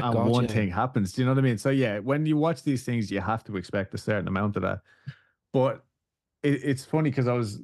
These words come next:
Speaker 1: reading a book for, uh, for an upcoming episode, and they were saying about this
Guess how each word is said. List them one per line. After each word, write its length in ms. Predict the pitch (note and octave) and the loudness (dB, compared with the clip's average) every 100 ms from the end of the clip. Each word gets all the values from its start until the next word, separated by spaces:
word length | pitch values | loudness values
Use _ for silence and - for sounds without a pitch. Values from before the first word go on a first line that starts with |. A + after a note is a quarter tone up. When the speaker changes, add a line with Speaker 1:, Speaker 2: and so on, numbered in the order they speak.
| - | -4
Speaker 1:
reading 300 | A#2+ D3 C3+ | 0 2 2
a 40 | |
book 300 | G#2 A2+ G#2+ | 2 2 0
for, 400 | - - G#2 G2+ | -4 -2 0 2
uh, 320 | G2 F#2+ G2 F#2 _ _ _ _ - - _ - F2+ | 0 0 -4 -8 _ _ _ _ -20 -20 _ -16 -16
for 280 | - G#2+ G2 | -6 -2 0
an 80 | G#2 | 0
upcoming 380 | A2+ A2 G2+ | -2 -2 0
episode, 500 | G2 A2 C3 G#2 G2+ F2+ | 0 -2 -2 0 -2 -2
and 200 | G#2+ G2+ | -2 0
they 120 | G#2 | 0
were 80 | G2+ | 0
saying 340 | - G#2 G#2+ | 0 0 0
about 320 | G#2 G2+ G2 G2 - _ _ - | 0 0 -2 -4 -12 _ _ -2
this 240 | C#3+ C3+ | 0 -2